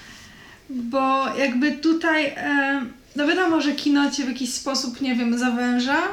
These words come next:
czy ten film cię zawęża, no bo pokazuje ci to, co chce, żebyś zobaczyła. A też nie wiadomo, czy, mm, siedząc w teatrze i oglądając, jakby nie skupisz się na wszystkim, bo masz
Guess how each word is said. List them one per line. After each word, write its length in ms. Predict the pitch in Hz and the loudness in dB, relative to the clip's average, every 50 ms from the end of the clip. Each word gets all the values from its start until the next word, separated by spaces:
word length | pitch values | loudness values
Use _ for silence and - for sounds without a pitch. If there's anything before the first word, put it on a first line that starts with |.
| 427 - | -6 -8
czy 160 | - - 247 233 | -8 -6 -6 -4
ten 300 | - 262 254 254 233 240 | -4 0 0 2 2 2
film 300 | - 285 247 240 226 240 | 0 0 0 0 0 0
cię 120 | 269 247 | 0 0
zawęża, 480 | 226 240 233 240 247 240 247 254 277 285 | 0 0 0 0 0 2 2 0 0 0
no 120 | 285 262 | 0 0
bo 140 | 254 277 269 | 0 -2 -2
pokazuje 460 | - 285 - 294 269 262 277 269 254 | -4 -6 -4 -2 -2 0 0 -2 -2
ci 120 | - 240 | -4 -4
to, 140 | - 285 - | -6 -6 -6
co 220 | - 285 254 269 269 | -6 -4 -4 -4 -4
chce, 220 | 269 - - 254 | -6 -4 -4 -2
żebyś 260 | 220 220 214 220 226 220 | 0 0 0 0 0 0
zobaczyła. 680 | 214 226 214 220 220 - - 220 214 214 214 220 214 - - - - - - - - - - - - - - | 0 0 0 -2 -2 -2 -2 0 0 0 0 0 -2 -4 -10 -18 -18 -18 -18 -20 -20 -20 -20 -20 -18 -10 -4
A 220 | 262 254 254 262 254 | 0 0 0 0 0
też 420 | 254 269 - - - - - - | -2 -2 0 2 2 2 2 2
nie 140 | 277 285 285 | 2 2 4
wiadomo, 380 | 285 262 311 359 370 370 349 | 4 4 2 2 2 2 0
czy, 260 | 330 - - - 320 311 311 311 302 277 240 - - - - - | 0 -2 -2 0 0 2 2 2 0 0 -2 -6 -10 -18 -10 -4
mm, 200 | 254 247 233 233 - - - - - - - - - - - - - - | -2 -2 -2 -2 -6 -12 -14 -10 -10 -10 -10 -10 -20 -20 -20 -20 -20 -12
siedząc 460 | - - - 359 320 392 415 311 - - | -6 -2 0 0 2 2 0 0 0 -2
w 80 | - | -2
teatrze 420 | - 302 302 311 311 311 - - 277 | 0 2 2 2 2 0 -2 -2 0
i 40 | |
oglądając, 920 | 254 247 240 247 254 254 285 277 262 233 226 233 269 320 320 - - - - | 0 0 2 2 2 2 2 2 2 2 2 4 2 2 0 -2 -6 -6 -4
jakby 220 | 269 247 233 285 | 0 2 4 4
nie 100 | 294 320 | 4 4
skupisz 420 | 320 - - - - 233 - - - | 2 0 -2 -4 -2 -2 -2 0 2
się 60 | 226 | 2
na 120 | 220 226 | 2 2
wszystkim, 440 | 220 - 233 214 - - 233 220 220 | 0 -2 -4 -4 -4 -2 0 2 2
bo 60 | 233 | 2
masz 500 | 262 277 294 285 - - - - - - | 2 2 2 2 2 0 0 -2 -4 -6